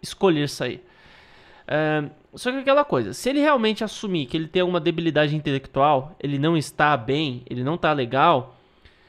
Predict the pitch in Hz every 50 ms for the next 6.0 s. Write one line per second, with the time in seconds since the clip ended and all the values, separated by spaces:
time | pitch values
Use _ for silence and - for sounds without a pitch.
0 | _ _ _ _ _ _ _ _ _ 139 151 151 - 202 247 - - - 294 285
1 | 202 - 233 233 233 - - 220 214 202 202 226 254 - 240 240 - - 226 226
2 | 220 214 208 196 208 214 - - 214 247 285 - 302 269 - - - 202 185 185
3 | 208 262 247 - - 220 - - 240 233 - 233 214 220 226 220 - 233 226 214
4 | - 214 226 208 240 247 196 190 196 214 226 - 240 196 214 226 208 240 240 -
5 | - 208 208 190 180 185 254 330 330 285 269 269 180 - - - - - -